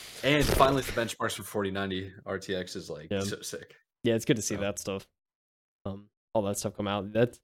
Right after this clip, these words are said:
Speaker 2: I think it was, I mean, it's either today or tomorrow, I think the cards are up for sale. It's, like, sometime
Speaker 1: The
Speaker 2: this week, I
Speaker 1: forty nineties?
Speaker 2: think. Yeah, forty nineties.
Speaker 1: Yeah.
Speaker 2: So
Speaker 1: Yeah, they're,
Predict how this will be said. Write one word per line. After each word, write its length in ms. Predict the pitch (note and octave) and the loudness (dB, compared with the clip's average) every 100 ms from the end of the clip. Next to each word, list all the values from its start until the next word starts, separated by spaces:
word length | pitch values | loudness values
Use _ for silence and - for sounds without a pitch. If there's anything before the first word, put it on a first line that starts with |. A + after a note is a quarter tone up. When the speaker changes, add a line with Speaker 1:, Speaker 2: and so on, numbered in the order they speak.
| _ - | _ 2
Speaker 2:
I 60 | |
think 180 | G3 G3 | 2 4
it 220 | G#3 - _ _ _ _ - | 2 0 _ _ _ _ -6
was, 120 | B2 - | -4 -2
I 60 | A#2+ | 0
mean, 160 | B2 - | 0 -2
it's 300 | D3 - - | -8 -6 0
either 280 | D#3+ A3+ F#3+ | 2 2 2
today 320 | A2+ G2 C3+ | 0 2 2
or 60 | |
tomorrow, 360 | B2+ F#2+ G#2+ G2+ | 2 2 2 2
I 60 | F#2 | 0
think 140 | F2+ | -6
the 60 | F#2+ | -2
cards 200 | G2 F#2+ | -2 0
are 80 | F#2+ | -2
up 80 | |
for 80 | - | -2
sale. 380 | G2 G2+ F#2+ - _ _ _ _ _ _ - | -4 -2 -2 -4 _ _ _ _ _ _ -4
It's, 80 | G#2+ | -2
like, 200 | F#2 - _ _ _ - | -2 -4 _ _ _ -8
sometime 300 | - A2+ G2 | 0 2 2
Speaker 1:
The 60 | F#2 | 0
Speaker 2:
this 100 | - | 0
week, 100 | A2+ G2+ | 0 0
I 20 | |
Speaker 1:
forty 140 | A2+ | -4
nineties? 120 | G2 G2 | -6 -8
Speaker 2:
think. 40 | - | -6
Yeah, 160 | G2 G2 | -4 -2
forty 220 | G#2 F#2+ | -4 -4
nineties. 320 | G2 G2 F#2 _ - | -4 -4 -8 _ -2
Speaker 1:
Yeah. 240 | A#2 G#2+ G2+ _ - _ - | 0 0 -4 _ -20 _ -8
Speaker 2:
So 180 | G2 G2 | -2 0
Speaker 1:
Yeah, 120 | G#2 | 0
they're, 580 | G#2+ G#2+ G#2 G2+ G2 | 0 0 0 -2 -6